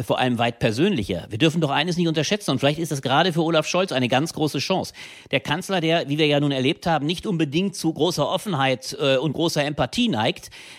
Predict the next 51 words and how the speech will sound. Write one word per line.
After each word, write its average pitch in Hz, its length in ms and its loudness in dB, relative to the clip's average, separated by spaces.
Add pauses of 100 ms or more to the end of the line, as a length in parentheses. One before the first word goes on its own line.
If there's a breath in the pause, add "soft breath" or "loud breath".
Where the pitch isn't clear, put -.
äh, 170 80 0
kann 240 240 0
natürlich 180 400 -2
in 151 80 -2
solchen 180 280 0
Hintergrundgesprächen 156 960 0
im 127 100 -2
kleinen 202 380 2
Kreis 202 400 -2
sich 139 140 -4
noch 151 80 0
einmal 151 240 0
ganz 143 180 0
anders 233 480 -4
geben. 95 320 -4 (260 loud breath)
Und 117 120 -2
wenn 208 140 4
wir 214 120 4
an 190 60 2
die 185 80 0
deutsche 185 260 2
Geschichte 175 480 -4
denken, 151 380 0
wie 135 180 0
wichtig 240 480 -2
auch 165 160 2
das - 220 -4
Zwischenmenschliche 139 680 0
gewesen 110 400 -2
ist, 104 100 -6
denken 202 240 0
wir 165 120 4
nur 180 160 2
an 165 100 0
die 156 140 -2 (340 loud breath)
ungemeine 185 500 2
Fähigkeit 175 600 -2
von 147 240 -4 (200 loud breath)
Helmut 147 360 0
Kohl, 226 320 2
der 123 100 0
ja 135 160 2
gerade 185 400 0
auf 160 140 -4
zwischenmenschlichem 170 680 -4
Wege 170 300 2
mit 185 180 0
Gorbatschow, 156 680 2
aber 165 160 0
auch 147 160 -2
mit, 160 180 -2